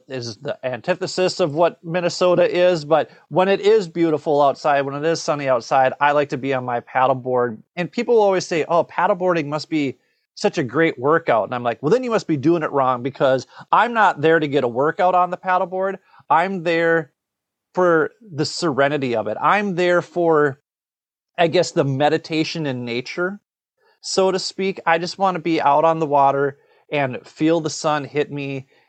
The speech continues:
That's what I really enjoy about it. And there's something, there's something to being out in the open water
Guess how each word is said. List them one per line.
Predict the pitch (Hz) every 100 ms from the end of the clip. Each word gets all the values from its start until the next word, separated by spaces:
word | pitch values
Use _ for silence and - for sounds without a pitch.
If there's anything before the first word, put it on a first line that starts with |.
| _ _ _ _
That's | 175 165 185 180 -
what | 175
I | 151
really | 147 147 143 139
enjoy | 127 131 110 123 127
about | 127 113 107 101
it. | 95 - - -
And | 156 151 143 127 _ _ _ _ _ _ _ _ _
there's | 139 202 208 180
something, | - 214 233 - 240 226 208 170 135 - _ _ _ _ _ _ _ _ _ _ _ _ _ _ _ _ _
there's | 165 226 -
something | - 285 - 294
to | - 233 185 131
being | 180 214 220 208 -
out | 180 190 185
in | 185
the | 165 -
open | 165 175 185
water | 156 143 143 165 190 208